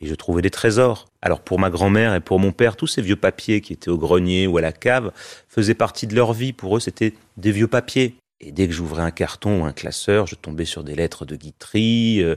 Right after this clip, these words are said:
de René Clair, euh, de Zanuck, euh, de Cordat. Et non, c'était pas des vieux papiers, c'était l'histoire de la vie culturelle, euh, française, voire, euh, mondiale, une partie de cette histoire, en tout cas, qui était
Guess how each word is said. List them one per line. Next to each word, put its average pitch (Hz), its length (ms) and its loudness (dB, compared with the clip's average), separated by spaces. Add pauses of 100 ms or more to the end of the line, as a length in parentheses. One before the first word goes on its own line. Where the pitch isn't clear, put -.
(440)
de 80 80 -14
René 78 280 -6
Clair, 110 760 4
euh, 78 180 0
de 76 140 -2
Zanuck, 110 840 2
euh, 76 120 -2
de 76 80 -6
Cordat. 95 640 2
Et 80 160 0
non, 113 160 -2
c'était 78 320 -12
pas - 160 -14
des 73 120 -12
vieux 76 160 -8
papiers, - 360 0
c'était - 380 -2 (560)
l'histoire 104 960 4 (460)
de 87 80 -4
la 82 140 4
vie 95 220 -2
culturelle, 95 800 0
euh, 80 360 0
française, 98 800 0
voire, 85 380 2
euh, 78 160 0
mondiale, 95 540 2
une 80 100 -2
partie 92 340 -2
de - 60 -12
cette - 240 -4
histoire, 123 460 0
en 82 60 -2
tout - 120 -12
cas, 117 220 -2
qui - 100 -14
était 107 220 -6